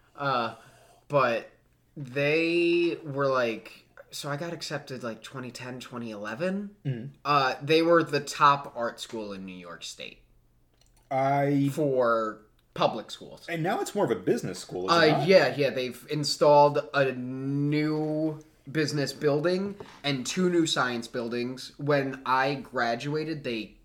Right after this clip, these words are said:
Speaker 1: cut the English department, cut the art department, and cut the music department.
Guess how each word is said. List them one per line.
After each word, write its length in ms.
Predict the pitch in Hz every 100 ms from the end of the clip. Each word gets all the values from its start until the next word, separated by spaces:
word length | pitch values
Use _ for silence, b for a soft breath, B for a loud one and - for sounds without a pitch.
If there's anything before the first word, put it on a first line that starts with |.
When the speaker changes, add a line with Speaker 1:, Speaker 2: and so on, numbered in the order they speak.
| -
Speaker 1:
cut 320 | 160 151 -
the 160 | -
English 380 | 139 135 123 -
department, 600 | 120 - 117 107 117 117 b b b
cut 300 | - 147 - 147
the 120 | 143
art 420 | 120 120 - -
department, 720 | - 104 117 101 - 107 98 - b b b b
and 640 | 123 117 117 113 113 110 - _ -
cut 300 | - 127 120
the 60 |
music 640 | 110 107 120 127 117 98 -
department. 640 | - - 98 78 - 80